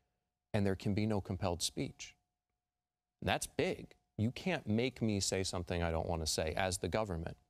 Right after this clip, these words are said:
The tension comes when you get in the middle, because what are we talking about when we talk about cakes? 'Cause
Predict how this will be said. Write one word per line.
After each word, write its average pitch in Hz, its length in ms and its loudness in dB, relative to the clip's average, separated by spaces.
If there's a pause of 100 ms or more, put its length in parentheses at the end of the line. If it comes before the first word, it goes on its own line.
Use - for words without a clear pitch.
(1160)
The 78 100 0
tension 135 560 2
comes 98 360 2
when 95 120 2
you 92 100 2
get 98 180 2
in 90 80 0
the 90 60 2
middle, 104 320 2 (540)
because 104 420 0 (1300)
what 151 220 4
are 170 40 4
we 135 120 4
talking 170 320 0
about 90 220 0
when 92 80 0
we 92 80 2
talk 92 220 2
about 85 200 2
cakes? - 360 -2
'Cause - 340 0